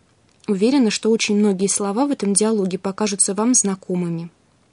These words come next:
«Апла кванто кости?» «Яблоки сколько стоят?» «Квел грин охван?» «Какие, зелёные или жёлтые?» «И той, и сей, амби сорта». «И те, и эти, оба сорта».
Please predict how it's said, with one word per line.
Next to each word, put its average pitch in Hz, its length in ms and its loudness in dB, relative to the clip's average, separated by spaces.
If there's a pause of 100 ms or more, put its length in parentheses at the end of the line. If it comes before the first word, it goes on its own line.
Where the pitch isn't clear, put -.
«Апла 226 420 2
кванто 294 440 2
кости?» - 580 0 (720)
«Яблоки 208 440 2
сколько 285 420 -2
стоят?» - 560 -4 (840)
«Квел 262 480 0 (220)
грин 220 420 4
охван?» 208 560 0 (480)
«Какие, 208 520 -2
зелёные 202 520 2
или 202 240 0
жёлтые?» 196 520 -4 (280)
«И 214 80 -4
той, 320 400 4 (240)
и 277 80 4
сей, 190 520 0 (220)
амби 220 300 4
сорта». 190 600 -2 (360)
«И 196 80 -8
те, 302 320 2
и 269 160 0
эти, 196 480 0
оба 226 260 2
сорта». - 500 -2